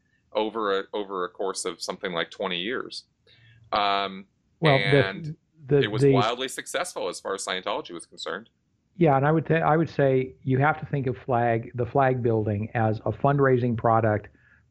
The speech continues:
Speaker 2: fundraising project that had a real estate gig as a side effect.
Speaker 1: Yes, yes, I think that's exactly right. Um, the idea was that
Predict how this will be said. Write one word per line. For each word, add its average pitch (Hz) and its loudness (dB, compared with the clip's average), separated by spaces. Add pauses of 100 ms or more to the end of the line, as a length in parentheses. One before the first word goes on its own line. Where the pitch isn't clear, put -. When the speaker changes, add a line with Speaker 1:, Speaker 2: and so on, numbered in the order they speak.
(180)
Speaker 2:
fundraising 143 4
project 110 0 (120)
that 113 -2
had 113 2 (440)
a 123 0
real 131 4
estate 110 -2
gig 107 2 (340)
as 110 2
a 110 0
side 110 2
effect. - -8 (1160)
Speaker 1:
Yes, - 0 (440)
yes, - -8
I 95 -10
think 98 -10
that's - -4
exactly 95 -6
right. 90 -4 (640)
Um, 123 -2 (140)
the 143 -2
idea 165 -4
was 127 -6
that 113 -2